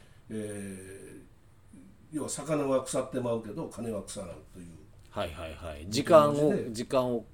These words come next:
Speaker 2: に変換できるということで。
Speaker 1: できるということがいろいろあるわけや。
Speaker 2: で、そのキャッシュレスの、
Speaker 1: うん。
Speaker 2: 例えば、まあ、スマホで直接口座から引っ張ってこれる時代でしょ？
Speaker 1: うん。うん。
Speaker 2: これ、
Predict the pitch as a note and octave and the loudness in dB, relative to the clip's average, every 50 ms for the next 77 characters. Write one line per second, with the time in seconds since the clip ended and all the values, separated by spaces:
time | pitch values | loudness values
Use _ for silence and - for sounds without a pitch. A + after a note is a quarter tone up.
0 | - - - - - C#3 C3+ B2 G2 A2 B2+ A#2+ A#2+ - A2 A2+ A2 G#2+ A2 G2 | -20 -20 -20 -14 -8 -2 -2 -2 0 0 0 -2 -2 -2 -2 -2 -2 -2 -2 -2
1 | G#2+ G#2 - G#2 G2+ G#2+ G2+ G#2 - - F2+ F#2 F#2 - - - - - - C3 | -2 -4 -4 -4 -4 -6 -6 -8 -10 -10 -12 -12 -12 -14 -16 -18 -16 -10 -10 -8
2 | - E3+ F#3 G#3 A#3+ B3 G3+ E3+ F3 F#3+ F#3 F3 E3 D3 B2+ A#2 A#2+ B2+ C#3 C#3 | -6 -6 -6 -6 -6 -6 -4 0 2 2 4 4 2 0 0 -2 -2 -4 -4 -6
3 | - - - - - - - - - D#3+ E3+ D#3+ - F#3+ D#3+ - - D#4+ F4 - | -6 -10 -12 -12 -14 -14 -14 -12 -4 -2 -2 0 2 0 0 0 0 0 2 2
4 | - - - - E3+ A#2+ A2 G2 - - - E2+ D#2+ D#2+ G#2 A#2 A2+ G2+ E2+ D#2 | 0 0 0 2 2 2 0 -4 -6 -10 -12 -12 -10 -6 -4 -2 -2 -2 -4 -8
5 | D#2 - A2+ G#2 G2 F2+ F#2+ F#2 - A#2+ G#2+ F#2+ F#2 F2+ F#2 G2 F#2 - - - | -8 -6 -4 -4 -2 -2 -2 0 0 -2 -2 -2 -6 -6 -6 -8 -6 -6 -6 -4
6 | B2 A#2 A2 F#2+ F#2+ A2+ G#2+ A2+ G#2+ - - - - A#2+ G2+ - A#2+ G#2+ - - | -2 -2 -2 -2 -4 -4 -4 -4 -6 -6 -8 -10 -8 -8 -4 -4 -4 -6 -6 -8
7 | - G#2+ G#2+ G2+ F#2 G2+ F2+ A#2+ G#2 F2+ F2 E2+ - - - A#2 A2 - - - | -8 -8 -6 -6 -6 -6 -4 -4 -4 -4 -6 -10 -12 -6 -6 -6 -6 -6 -8 -8
8 | G2+ F2+ F2 E2+ F#2 F2+ F2 E2 - - - G#2 G2 A2 A2+ B2+ A#2 G#2 G#2 F2+ | -8 -10 -10 -10 -10 -12 -12 -14 -14 -12 -10 -8 -6 -4 0 0 0 0 -2 -6
9 | E2+ D#2 - F#2 G2+ B2 E3+ F#3 - - - - F#2 F2+ - - - - - - | -8 -10 -6 -2 -2 -2 -2 -2 -6 -10 -10 -10 -10 -12 -14 -18 -20 -20 -20 -20
10 | - - - - - - - A3+ G#3+ G#3 G3+ F#3+ F#3 E3+ D3 | -20 -20 -18 -16 -6 0 2 4 6 6 6 6 4 4 2